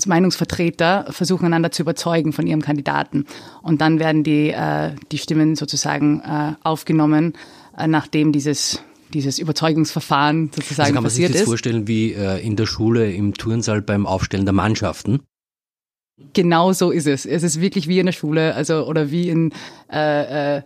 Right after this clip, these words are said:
Speaker 1: Model United Nations. <laughs> Also damals, also es ist wirklich ein, ein sehr, ähm, man kann sagen, primitiver Prozess, aber es geht wirklich, äh,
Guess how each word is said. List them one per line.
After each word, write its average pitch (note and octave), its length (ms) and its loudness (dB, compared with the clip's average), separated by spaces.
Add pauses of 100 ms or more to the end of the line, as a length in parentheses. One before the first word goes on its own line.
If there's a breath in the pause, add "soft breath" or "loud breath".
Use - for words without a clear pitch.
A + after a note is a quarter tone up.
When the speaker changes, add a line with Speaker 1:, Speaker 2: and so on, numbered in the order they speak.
(260 loud breath)
Speaker 1:
Model D#3+ 340 2
United D#3+ 440 0
Nations. F3 440 0
<laughs> - 0 -
Also G3 220 4
damals, G#3 520 2
also F3+ 120 2
es F3 180 0
ist E3+ 140 -4
wirklich F3+ 380 -4
ein, F#3 240 2
ein D3+ 180 2
sehr, E3+ 340 0 (380 loud breath)
ähm, E3 360 2 (300)
man F#3 200 2
kann E3+ 180 2
sagen, F3 200 2
primitiver F#3 480 0
Prozess, - 380 -2
aber F3+ 140 -2
es F3 120 -2
geht E3 260 -2
wirklich, E3+ 500 -2
äh, D#3 340 0